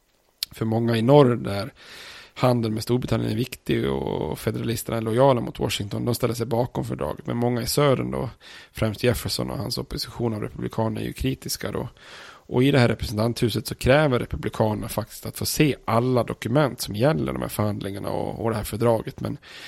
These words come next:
men Washington, han sätter en ganska viktig praxis, för han vägrar visa de här. Han säger att det enda sättet som ni kan få se de här dokumenten, det är om ni inle-, inleder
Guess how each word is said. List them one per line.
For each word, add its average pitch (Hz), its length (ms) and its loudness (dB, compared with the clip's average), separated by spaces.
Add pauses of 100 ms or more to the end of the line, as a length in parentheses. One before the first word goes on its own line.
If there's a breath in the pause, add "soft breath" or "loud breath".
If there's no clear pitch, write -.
(180 loud breath)
men 110 140 2
Washington, 131 500 4
han 123 180 2
sätter 123 320 0
en 120 180 -4
ganska - 240 -4
viktig 110 280 -4
praxis, 107 420 0
för 113 100 -2
han 123 160 2
vägrar 113 360 2
visa 127 320 -2
de 131 100 -4
här. - 160 -4
Han 117 120 -4
säger 123 220 4
att 107 100 -2
det 123 80 -2
enda 131 220 2
sättet 127 400 -2
som 113 240 -2 (420 loud breath)
ni 113 120 -4
kan 113 160 0
få - 140 -10
se 147 320 4
de 113 120 0
här 107 80 -2
dokumenten, 120 720 0
det 127 80 4
är 117 80 4
om 117 140 -2
ni 110 140 -2
inle-, 113 680 0
inleder 117 540 2